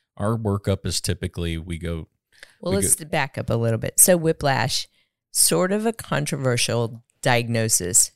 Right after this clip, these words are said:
Speaker 2: accepted in lay populations, accepted in a certain population of physicians, and in another group of physicians, totally controversial.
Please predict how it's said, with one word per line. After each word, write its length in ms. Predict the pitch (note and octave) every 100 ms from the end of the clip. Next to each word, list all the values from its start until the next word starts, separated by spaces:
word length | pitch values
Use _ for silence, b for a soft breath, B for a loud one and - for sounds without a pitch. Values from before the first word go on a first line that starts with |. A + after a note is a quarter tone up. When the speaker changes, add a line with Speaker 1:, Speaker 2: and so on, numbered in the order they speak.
| _
Speaker 2:
accepted 640 | D#3 - - G3 - G3 F3+
in 180 | D#3 C#3+
lay 220 | C3+ D3+ - _
populations, 880 | - D3+ C3+ C3 A#2+ B2+ B2 B2+ B2 -
accepted 560 | - - D3+ - E3
in 140 | D3 A#2+
a 40 |
certain 320 | A#2+ C#3 -
population 580 | D3 C3+ C#3 B2 A#2+ A2+
of 100 | A#2
physicians, 580 | - A#2 A#2+ B2 A#2+ A#2 -
and 240 | A#2+ A#2
in 160 | A2+ A#2
another 500 | A#2+ B2 D3 F3 F#3+
group 260 | E3+ D#3+ D3+
of 120 | D3
physicians, 600 | C#3 C#3 C3+ C3+ C3 - b b b _ _ _ _ _ _ _
totally 760 | - - D3 D3+ D3 D3 D3 C#3
controversial. 920 | - A2+ A2 G#2 - C3+ - - -